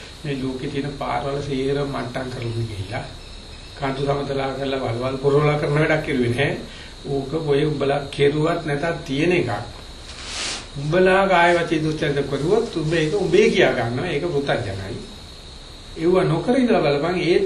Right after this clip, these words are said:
ඕකමයි. එදා සතුටින් ජීවත් වෙනවා. ආ, මේක තමයි සත්‍ය. මේක තමයි ලෝකේ පරමාර්ථේ. කායවත් දෝෂයක් නෙමෙයි. මේක මට දරා හැකි, දැවිය හැකි. මේ ප්‍රමාණය මට දරන්න පුළුවන්. මොකද කොහොමද හිතත් හම්බෙන්නේ? ආය උත්තර හොයන්න යන්නේ.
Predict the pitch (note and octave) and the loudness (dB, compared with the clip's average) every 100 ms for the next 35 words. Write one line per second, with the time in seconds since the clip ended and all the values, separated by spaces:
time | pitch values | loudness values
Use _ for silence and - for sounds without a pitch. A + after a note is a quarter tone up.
0 | - D#3+ A3 A#3+ - D#3 G3+ F#3 F#3+ F#3+ | 2 2 4 4 2 0 0 0 -2 -2
1 | D3 D#3+ G#3 G#3+ F#3 D3 C3+ B2 A#2+ E3 | -6 -6 -6 -4 0 0 -2 -4 -4 -4
2 | B3+ - A#2 A2+ C3 C3 A#2+ A#2 - - | -4 -6 -6 -6 -6 -6 -8 -8 -8 -8
3 | C3 B2 - - - - - - - - | -8 -10 -12 -12 -12 -16 -18 -18 -14 -6
4 | C3 C#3 E3+ D3+ B2+ C3 D#3 - B2+ F3 | -2 0 2 2 -2 -2 -4 -6 -2 0
5 | D#3 A#2 A#2 B2+ D3 A#3 - - - C#3 | 0 -2 -4 -4 -4 -4 -10 -16 -10 -6
6 | C#3+ C#3 B2+ B2 B2+ A#2 A2+ A#2+ C3 B2+ | -4 -4 -6 -6 -6 -6 -6 -8 -8 -8
7 | E3 D3 E3+ C#3 C3+ D3 A2+ A2+ - B2+ | -8 -8 -6 -6 -2 -2 -2 -6 -8 -6
8 | C3 F3 B2+ - - - - - - - | -2 0 -2 -6 -12 -14 -18 -18 -18 -18
9 | - - - - - B2 F3 F#3+ G3 G3 | -18 -18 -18 -18 -8 -2 0 2 2 2
10 | A#3+ A#3 G3 D3+ D3 C3+ B2 F3 G3 G#3 | 4 4 4 2 0 -2 -6 -6 -4 -4
11 | A3 - F#3+ A#3 C4 B3 C4+ C#4+ D4+ F4 | -4 -4 -2 0 0 0 0 -2 -4 -2
12 | F4 - - - - - - - - - | -4 -6 -12 -16 -18 -18 -18 -18 -18 -18
13 | - A3 A#3 A#3 C#4+ A3+ G#3+ B2+ A#2+ | -4 0 0 0 2 4 2 0 -4